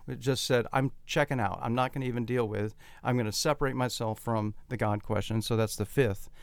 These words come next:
agnostic or atheist world religion, Confucianism. But there is truth that has come like a tsunami from the Bible. There are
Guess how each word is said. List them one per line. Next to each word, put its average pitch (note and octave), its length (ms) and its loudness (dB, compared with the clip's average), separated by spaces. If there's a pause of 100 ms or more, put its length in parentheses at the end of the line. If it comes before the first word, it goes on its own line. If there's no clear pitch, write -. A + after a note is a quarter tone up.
(320)
agnostic A2+ 680 4
or A2+ 140 6
atheist G#2+ 480 0
world G#2+ 280 -2
religion, G#2 400 -4
Confucianism. G2 840 -4 (420)
But C#3+ 180 6
there F3 220 8
is D3 160 6
truth - 480 4 (140)
that A2+ 140 2
has G#2+ 140 2
come A2 440 0 (180)
like A2+ 160 4
a A#2+ 60 2
tsunami A#2 600 8
from G#2 180 2
the G#2 80 4
Bible. F#2+ 460 2 (400)
There B2+ 280 8
are B2 260 8